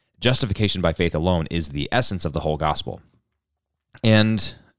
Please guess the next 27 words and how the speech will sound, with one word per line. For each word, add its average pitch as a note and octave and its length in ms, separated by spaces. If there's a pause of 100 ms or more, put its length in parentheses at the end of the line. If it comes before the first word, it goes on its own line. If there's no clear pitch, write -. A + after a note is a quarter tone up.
(300)
I G#2 80
have A#2+ 120
to C3 60
say, B2 140
I G#2+ 80
get G#2 240
it. - 200 (280)
I F#2+ 80
get F#2 240
why E2 540 (120)
justification E2 640
is E2+ 140
such - 340
a D#2 80
big C#2+ 500
thing F#2 200
here, - 300 (100)
because E2+ 460 (580)
the G#2+ 80
gospel F#2+ 760 (160)
is D2+ 380
a - 80
message D2 440
from D#2+ 300
God D#2 440 (420)
to F2 160
humanity C#2+ 600